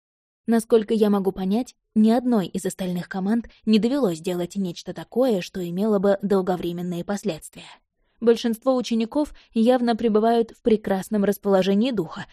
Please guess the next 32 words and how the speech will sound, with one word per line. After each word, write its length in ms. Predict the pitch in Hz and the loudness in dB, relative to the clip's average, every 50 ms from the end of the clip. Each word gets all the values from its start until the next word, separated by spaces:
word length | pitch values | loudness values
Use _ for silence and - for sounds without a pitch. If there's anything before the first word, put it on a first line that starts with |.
| _ _ | _ _
как 180 | - 196 190 185 | -2 0 0 4
будто, 280 | 185 180 - - 180 | 2 2 2 0 -6
пройдя 360 | 175 196 185 190 185 185 175 170 | -2 0 0 0 2 0 0 -2
через 300 | - 185 175 175 - - | -2 -4 -4 -4 -6 -6
испытания, 640 | 185 - - 180 - - 220 269 277 226 202 185 - - - - | -14 -16 -14 -14 -8 -4 -4 0 2 2 2 2 0 -6 -6 0
они 300 | 214 214 214 233 254 - | 2 4 6 6 4 4
обрели 560 | - 220 185 190 208 202 208 226 240 - _ - | 2 0 2 4 4 4 4 2 0 -2 _ 0
большую 540 | 220 208 196 196 190 185 - - 214 208 | 2 4 4 4 4 2 0 2 2 4
уверенность 580 | 196 208 202 185 180 170 180 180 185 185 - - | 4 4 2 2 2 0 0 0 -2 -2 -4 -6
в 60 | - | -14
своих 320 | - - 214 226 254 247 - | -4 0 2 2 2 0 -2
силах. 480 | - - 185 160 156 - - - _ _ _ _ _ _ _ _ _ _ _ _ _ - | -8 -10 -10 -10 -10 -14 -16 -20 _ _ _ _ _ _ _ _ _ _ _ _ _ -6
Меня 380 | 208 185 175 165 165 175 226 262 | -4 -4 -2 -2 -2 -2 -2 -2
же 120 | 208 180 | -4 -6
гложет 560 | 156 - 175 175 185 208 - 220 208 - - - | -6 -6 -4 -2 -2 -2 0 -2 -4 -4 -6 -2
предчувствие 680 | - 208 196 185 - - 185 175 - - 185 180 180 | 0 0 0 0 -2 -8 -8 -8 -6 -4 -2 -2 0
беды. 280 | 175 226 240 190 156 - _ _ _ _ _ _ _ - | 0 -2 -2 -4 -6 -12 _ _ _ _ _ _ _ -6
Я 280 | - 190 175 180 170 | -6 -2 -2 -2 -2
словно 440 | 170 - - 180 185 175 170 180 175 | -4 -6 -6 -6 -6 -4 -4 -4 -6
погрузилась 720 | - - 180 190 190 190 175 180 180 175 180 180 - - | -4 -4 -2 0 0 0 0 0 -2 0 -2 -2 -2 -2
во 120 | 214 220 226 | -2 0 0
мглу. 300 | 240 214 196 160 - - _ _ _ _ _ _ _ _ _ _ _ _ _ _ - | 0 -2 -6 -8 -12 -16 _ _ _ _ _ _ _ _ _ _ _ _ _ _ -2
Верховный 580 | 220 240 226 220 - 240 226 202 202 196 190 | 2 2 2 2 2 0 2 2 2 0 0
Совет 420 | 180 - 202 196 214 262 277 - - | 0 -2 -4 0 0 0 -2 -2 -6
приговорил 540 | - 202 185 196 190 202 202 196 190 170 165 | -6 -4 0 2 2 2 4 2 2 0 -2
Дженсена 580 | 160 - 208 247 262 233 - 208 196 196 190 | -4 -2 -2 -2 -2 0 0 2 2 2 0
к 120 | 196 - - | -2 -6 -4
пятнадцати 640 | - 220 214 - 190 196 208 - - 208 - 208 | -4 -4 -2 0 -2 -2 0 -2 -2 -2 -2 0
годам 360 | 180 196 180 175 185 185 180 - | 2 2 0 0 0 -2 0 2
на 160 | 208 202 - | 2 2 2
острове 460 | - 185 175 - - 190 190 190 185 | 0 -4 -6 -6 -4 -4 -2 -2 -2
Клыков. 420 | - 226 226 226 - 156 - - | 0 0 -2 -2 -4 -16 -16 -16